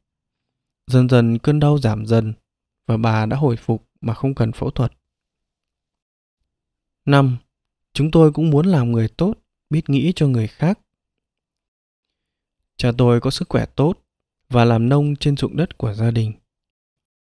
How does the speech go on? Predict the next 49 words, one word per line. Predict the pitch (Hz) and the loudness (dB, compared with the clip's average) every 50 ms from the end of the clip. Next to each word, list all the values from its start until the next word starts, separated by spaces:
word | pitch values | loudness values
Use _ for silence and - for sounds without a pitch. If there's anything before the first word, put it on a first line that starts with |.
| _ - | _ 0
Ông | - 131 127 123 123 127 123 | 2 2 2 2 2 0 0
vẫn | 120 127 135 | 0 0 0
có | 156 175 | 0 0
thể | 185 - 151 120 | 0 2 2 0
vác | 110 113 151 185 - | 2 0 0 -2 0
trên | - 156 143 143 | 0 -2 0 0
vai | 135 135 131 131 131 131 | 0 0 0 2 2 2
những | 131 143 165 | 0 0 0
bao | 170 156 151 143 | 0 0 0 0
gạo | 127 123 117 117 - _ _ _ _ _ _ - | 0 -2 -4 -4 -6 _ _ _ _ _ _ -4
và | - 110 | -2 0
lúa | 110 117 117 120 139 | 2 2 2 2 2
mì | 165 165 143 123 113 110 | 2 0 0 0 0 -2
nặng, | 107 117 117 113 - _ _ _ _ _ _ _ _ _ _ _ _ _ _ - | -2 -2 -4 -4 -6 _ _ _ _ _ _ _ _ _ _ _ _ _ _ -4
mặc | 123 120 113 113 120 | -2 -2 -2 -2 0
dù | 123 117 110 - | 0 2 2 2
ông | - 120 127 | 0 -2 -2
đã | 123 120 | -2 -2
hơn | 127 147 151 139 135 | -2 0 0 0 0
bảy | 127 110 110 | -2 -2 -2
mươi | 120 117 117 | -4 -4 -4
tuổi. | - - 120 110 107 - _ _ _ _ _ _ _ _ _ _ _ _ _ _ _ _ | -2 -2 -2 -2 -2 -6 _ _ _ _ _ _ _ _ _ _ _ _ _ _ _ _
Cha | - - 190 | 0 2 2
mẹ | 190 - 104 | 4 2 2
tôi | - - 156 151 151 151 147 | 0 2 4 4 4 4 4
còn | 147 - 143 120 113 | 2 2 0 0 2
trồng | - 117 110 110 113 | 0 0 0 0 0
rau | 131 139 147 143 | 2 2 2 2
và | 139 127 110 | 2 0 0
nuôi | 107 117 127 127 | 0 0 0 0
gà. | 117 113 110 107 104 - - _ _ _ _ _ _ _ _ _ _ _ _ _ _ _ _ _ _ _ _ | 0 0 0 0 -2 -4 -10 _ _ _ _ _ _ _ _ _ _ _ _ _ _ _ _ _ _ _ _
Một | - 127 120 117 123 | 0 0 2 4 4
lần, | 123 120 117 117 117 - _ _ _ _ | 4 4 4 2 0 -4 _ _ _ _
một | - 135 - - | 0 0 2 4
cơn | 160 156 151 | 4 4 4
gió | 139 147 | 4 2
mạnh | 165 175 170 151 139 - _ _ - | 4 4 4 2 2 -2 _ _ -2
đã | 117 139 | 0 2
làm | 160 143 110 110 107 | 2 2 0 0 -2
ngã | 107 101 151 | -2 -4 -2
rạp | - 151 113 - - | 0 0 0 2 0
nhiều | 123 113 117 | -2 -2 -2
cây | - - 127 123 | 0 2 2 2
lúa | 120 113 110 113 160 | 2 2 2 0 -2
trên | - - 143 123 | -2 -2 -4 -4
ruộng | 120 123 120 - - | -2 -4 -4 -6 -6
của | - - | -8 -8
hàng | 110 107 107 104 | -6 -6 -6 -6
xóm. | - - 110 110 113 165 | -6 -4 -4 -2 -2 -4